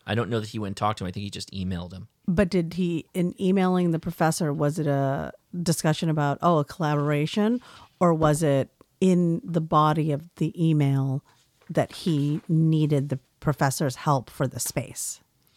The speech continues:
Speaker 1: So it sounds like,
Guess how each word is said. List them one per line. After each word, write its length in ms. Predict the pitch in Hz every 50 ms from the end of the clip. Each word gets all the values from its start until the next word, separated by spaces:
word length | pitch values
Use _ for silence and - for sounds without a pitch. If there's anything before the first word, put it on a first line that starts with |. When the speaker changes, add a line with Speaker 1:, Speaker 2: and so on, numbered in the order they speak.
| _ _ _ _ _ _ _ _ _ _ _ _ _ _ _ _ _ _ _ -
Speaker 1:
So 160 | - - 135
it 140 | 127 123 123
sounds 560 | - - - 160 147 151 165 175 175 151 135
like, 460 | 127 117 110 104 107 120 127 - -